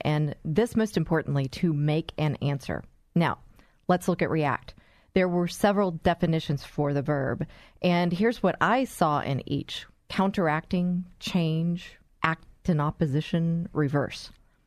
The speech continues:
Here's my takeaway. Respond, to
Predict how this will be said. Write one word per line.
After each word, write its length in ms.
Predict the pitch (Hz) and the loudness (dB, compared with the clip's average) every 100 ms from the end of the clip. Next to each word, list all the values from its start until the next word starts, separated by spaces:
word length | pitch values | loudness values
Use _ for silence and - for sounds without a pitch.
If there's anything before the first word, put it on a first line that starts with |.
| _ _ _ - | _ _ _ 2
Here's 180 | 220 190 | 2 4
my 100 | 180 | 2
takeaway. 480 | 170 160 135 90 - - _ _ - | 2 2 0 -2 -6 -16 _ _ 0
Respond, 720 | 175 - 180 165 220 320 - - _ _ _ | 0 2 4 4 2 -2 -8 -20 _ _ _
to 460 | - 208 170 156 | 0 2 4 0